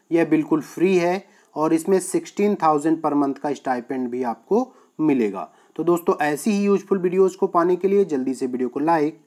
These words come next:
और चैनल को सब्सक्राइब कर लीजिए। तो चलिए आज का वीडियो स्टार्ट करते हैं और फिजिकल रिसर्च लेबोरेटरी में निकली ट्रेनीशिप की लेटेस्ट वैकेंसीज के बारे में जान लेते हैं।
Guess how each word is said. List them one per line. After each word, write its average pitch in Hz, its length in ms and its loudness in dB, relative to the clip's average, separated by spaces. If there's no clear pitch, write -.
और 131 140 -6
चैनल 131 280 -2
को 123 140 -6
सब्सक्राइब 180 640 -2
कर 190 60 0
लीजिए। 170 440 2
तो 165 60 0
चलिए 196 440 2
आज 143 180 -2
का 160 80 -4
वीडियो 139 240 0
स्टार्ट 170 300 0
करते 175 280 -2
हैं 180 320 -4
और 156 140 0
फिजिकल 196 600 0
रिसर्च 180 540 0
लेबोरेटरी 139 680 0
में 190 120 2
निकली 165 420 0
ट्रेनीशिप 202 600 2
की 214 120 -2
लेटेस्ट 143 420 -2
वैकेंसीज 135 600 -2
के 143 140 -2
बारे 113 240 -4
में 165 220 -4
जान 143 320 0
लेते 92 280 -12
हैं। - 180 -20